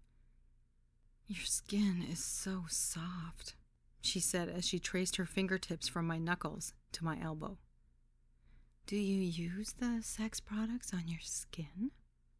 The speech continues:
She looked up at me while tracing a figure eight on my arm and silently waited for my response. I was at a loss for words.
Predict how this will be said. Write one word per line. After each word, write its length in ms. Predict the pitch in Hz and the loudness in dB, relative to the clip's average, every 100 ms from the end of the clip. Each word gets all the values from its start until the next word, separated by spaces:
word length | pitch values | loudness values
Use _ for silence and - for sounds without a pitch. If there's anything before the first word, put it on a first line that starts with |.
| _ _ _ _ - _ _ _ - | _ _ _ _ -20 _ _ _ -4
She 220 | - 208 | 2 4
looked 220 | 202 214 | 4 4
up 180 | 175 170 | 2 2
at 80 | 180 | 0
me 160 | 170 160 | 0 0
while 200 | 165 170 | 0 0
tracing 380 | 185 170 175 | 2 2 2
a 60 | 165 | 0
figure 400 | - 185 170 170 | 0 2 4 4
eight 220 | 160 - | 4 0
on 160 | 160 156 | 0 0
my 160 | 156 | 0
arm 280 | - 160 156 | 2 0 0
and 200 | - 165 | 0 2
silently 500 | - 175 180 180 175 | 4 4 4 2 0
waited 400 | 165 170 147 - - - | 2 2 2 -2 -10 -10
for 160 | - | -2
my 80 | 151 | 0
response. 680 | 147 156 - 147 143 - - - _ _ _ _ - - _ _ - _ - - | 0 0 0 0 -4 -6 -10 -12 _ _ _ _ -20 -20 _ _ -20 _ -10 4
I 180 | 175 196 | 6 6
was 220 | 202 202 | 4 4
at 140 | 180 | 4
a 60 | 170 | 4
loss 520 | 160 160 160 147 - - | 0 -2 -2 -2 -6 -6
for 160 | - 156 | -4 -4
words. 520 | 165 170 - - | -4 -6 -6 -6